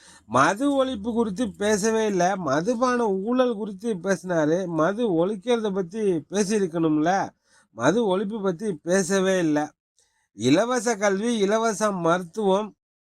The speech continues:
அதுக்கான வாக்குறுதிகளையாவது கொடுத்துருக்கணும், அதையும் சொல்லவே இல்ல. இன்னைக்கு பெரும்பாலான ஏழை எளிய குடும்பங்கள்ல வருமானத்தின் பெரும்பகுதி செலவு செய்யறது கல்விக்கும் மருத்துவத்துக்கும் தான்.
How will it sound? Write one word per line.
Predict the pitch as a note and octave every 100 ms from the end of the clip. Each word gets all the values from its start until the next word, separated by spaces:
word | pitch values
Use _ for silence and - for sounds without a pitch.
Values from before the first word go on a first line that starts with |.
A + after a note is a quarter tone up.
| _ _ _ _ _ _ _ _ _ _
அதுக்கான | G2+ D#3 G#3+ A3+ A3 G#3+
வாக்குறுதிகளையாவது | D3 D3 A3+ G#3 B3 A#3+ G#3 G#3 F#3+ F3 D#3+ G#3+ A3+ D#3+
கொடுத்துருக்கணும், | F#3 D#3+ F#3+ F3 E3 D#3+ D#2+ E2
அதையும் | F2 A2 D#3 A3+ A#3+ G#3
சொல்லவே | F#3+ F#3 G3 G3 F#3+
இல்ல. | F3+ E3+ -
இன்னைக்கு | G#2 A2+ F3+ F3 D#3 B2+
பெரும்பாலான | B2 D#3 G#3 G#3 G3 G3+ G#3+
ஏழை | E3+ F3 G#3
எளிய | G3 F3+ E3
குடும்பங்கள்ல | C#3+ D3+ E3+ E3 D#3 D3 D3 F3 G#3 D3+ _ _ _ _ F2+
வருமானத்தின் | G2+ C3+ G#3 A#3+ A3+ G#3 F3 E3 -
பெரும்பகுதி | C3+ F3 A3+ A3 G#3+ G#3 G3 G#3 F3+
செலவு | E3+ D#3 G3 G3
செய்யறது | F3 E3+ E3 E3 D#3 F3 A#3 A3 D#3+
கல்விக்கும் | D3 D#3 G#3+ G#3 D3+ F#3+ G3+
மருத்துவத்துக்கும் | D3+ D#3 E3 G#3+ G3+ F3 C#3 D3 C#3+ C#3+ C#3
தான். | E3